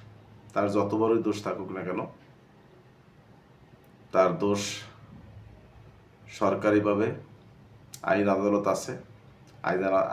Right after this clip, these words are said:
আইন আদালতের যে রায় হয় সেটার সে বিচারের ঊর্ধ্বে নয়, তার বিচার হবে। কিন্তু তাকে যদি প্যারোলে মুক্তি দিয়ে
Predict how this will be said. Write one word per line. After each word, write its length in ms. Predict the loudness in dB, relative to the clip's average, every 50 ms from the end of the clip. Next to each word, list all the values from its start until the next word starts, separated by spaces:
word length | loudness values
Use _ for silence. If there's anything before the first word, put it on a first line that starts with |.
| 0
আইন 160 | -2 0 0 0 0
আদালতের 380 | 0 0 -2 -2 -2 -2 -2 -2 -2
যে 100 | -2 -2 -2 -2 -4 -8 -10 -16 -20 -20 -20 -20 -20 -20 -20 -20 -10 -4 0
রায় 180 | 2 2 2 2 0
হয় 180 | -2 -2 -2 -4 -6 -10 -16 -20 -20 -20 -20 -12 -6
সেটার 300 | -4 -2 0 0 0 0 -2 -6 -6
সে 100 | -6 -4 -4 -4 -4
বিচারের 340 | -6 -4 -2 -2 -2 -2 -2 -2 -2
ঊর্ধ্বে 200 | -2 -2 -4 -4 -4
নয়, 120 | -4 -4 -4
তার 120 | -4 -4 -4 -4
বিচার 200 | -4 -4 -4 -4 -4
হবে। 180 | -4 -4 -4 -4 -6 -10 -14 -18 -20 -20 -20 -20 -20 -20 -20 -20 -12 -6
কিন্তু 320 | -4 -4 -4 -2 -2 -2 -2 -2 -4 -6 -10 -16 -20 -20 -20 -20 -20 -20 -20 -20 -20 -20 -20 -20 -20 -20 -20 -20 -20 -20 -20 -20 -20 -20 -20 -20 -20 -18 -6 0
তাকে 180 | 0 2 2 2 0
যদি 120 | -2 -2 -2 2
প্যারোলে 320 | 4 6 6 6 6 4 4 2 2
মুক্তি 320 | -2 -2 -2 -2 0 0 2 0 -2 -4 -10 -12 -6 -2
দিয়ে 200 | 0 2 2 2